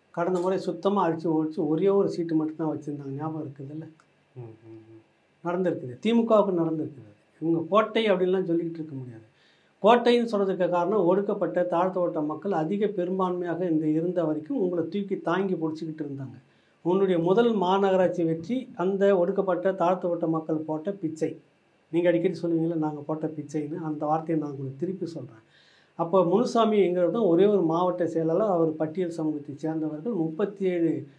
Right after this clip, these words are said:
Speaker 1: கிளை அன்னைக்கு மொத்தமா, அன்னைக்கு இருக்கிற சென்னை வடக்கு, மேற்கு, தெற்கு இப்படிலாம் இல்லாம ஒரே சென்னையாக இருந்தபோது அவர்களுடைய பங்களிப்பு, அவருடைய ஓட்டு, அதிகாரம் எல்லாம் அவங்க தான் மேஜரா இருந்தாங்க. வெற்றி பெற்ற உடனே அண்ணா சொன்னார், "இவர்கள் தான் பலம்" அப்படின்னு சொல்லிட்டு.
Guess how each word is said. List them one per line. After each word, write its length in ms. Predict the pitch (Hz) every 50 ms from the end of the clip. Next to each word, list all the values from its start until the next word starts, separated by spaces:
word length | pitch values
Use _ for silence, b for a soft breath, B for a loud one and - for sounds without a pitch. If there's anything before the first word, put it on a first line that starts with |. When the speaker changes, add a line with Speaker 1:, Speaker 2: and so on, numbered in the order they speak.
| b b b
Speaker 1:
கிளை 260 | b 202 208 233 226
அன்னைக்கு 420 | 202 180 180 165 165 160 156 170 170
மொத்தமா, 240 | 170 - 202 202
அன்னைக்கு 400 | 202 196 180 165 170 185 185 185
இருக்கிற 280 | 180 185 - 202 185 165
சென்னை 320 | - 180 170 180 190 185
வடக்கு, 380 | 170 165 170 175 170 170 - 185
மேற்கு, 380 | 170 170 170 175 170 - 180 165
தெற்கு 300 | 165 170 170 165 175 175
இப்படிலாம் 240 | 165 165 165 165
இல்லாம 280 | 170 160 151 160 170 202
ஒரே 340 | 190 160 156 175 190 185 185
சென்னையாக 440 | - 165 160 170 165 165 165 156 160
இருந்தபோது 500 | 160 156 147 143 131 127 123 113 110 - _ b b b b b b b b b
அவர்களுடைய 800 | b 160 175 202 220 202 208 208 202 190 185 185 180 180 170 170
பங்களிப்பு, 540 | 170 175 196 220 226 214 208 208 208 - 214
அவருடைய 320 | 196 180 175 170 170 165
ஓட்டு, 360 | 160 175 202 196 196 202 196
அதிகாரம் 360 | 160 165 175 190 190 185 180 170
எல்லாம் 280 | 165 175 196 202 185
அவங்க 200 | 165 165 170 175
தான் 120 | 170 156 151
மேஜரா 360 | 165 175 170 170 175 175 175
இருந்தாங்க. 440 | 202 - 156 156 160 180 220 190 - -
வெற்றி 280 | - 165 165 165 196 190
பெற்ற 220 | 185 175 - 175
உடனே 220 | 156 156 196 190 165
அண்ணா 320 | 147 156 175 185 180 165
சொன்னார், 340 | - 160 156 147 143 135 - b b b b b b b
"இவர்கள் 340 | b 160 180 170 175 175 170
தான் 180 | 175 214 185
பலம்" 380 | 160 170 165 165 165 160 160 -
அப்படின்னு 260 | - 151 147 147 156 151
சொல்லிட்டு. 360 | 156 151 139 135 139 127